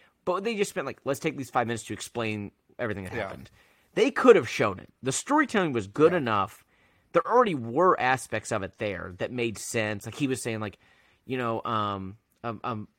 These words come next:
Speaker 1: a son's best friend is his mother, and, like, you could tell he was, like, very attached. Like, there was a way you could have shown this better.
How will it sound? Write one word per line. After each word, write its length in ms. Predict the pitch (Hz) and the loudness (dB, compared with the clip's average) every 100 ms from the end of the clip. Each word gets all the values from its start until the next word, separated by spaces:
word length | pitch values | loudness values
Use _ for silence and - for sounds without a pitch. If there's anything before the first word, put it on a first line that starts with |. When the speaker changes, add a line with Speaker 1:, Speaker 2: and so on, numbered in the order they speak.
| - | -12
Speaker 1:
a 60 | |
son's 440 | 113 - 135 127 110 | -8 -6 -4 -4 -6
best 260 | 117 113 | -6 -6
friend 240 | - 170 156 | -4 -4 -4
is 120 | 110 | -6
his 120 | 107 | -6
mother, 240 | 113 113 117 | -4 -2 -2
and, 80 | |
like, 140 | 117 120 | -4 -4
you 80 | 151 | -4
could 140 | 139 | -4
tell 180 | - 120 | 0 0
he 140 | 113 | 0
was, 60 | 110 | -2
like, 80 | 104 | -4
very 180 | 107 113 | -4 -4
attached. 480 | 104 - 107 92 - | -4 -4 -4 -4 -6
Like, 180 | 131 113 | -4 0
there 120 | 175 | 2
was 100 | 262 | 4
a 60 | 208 | 4
way 160 | 143 135 | 4 2
you 180 | 127 | 0
could 120 | 113 117 | -4 -4
have 120 | - | -4
shown 380 | - 143 123 110 | -2 0 0 0
this 180 | 95 | -6
better. 400 | - 92 - - | -6 -8 -8 -14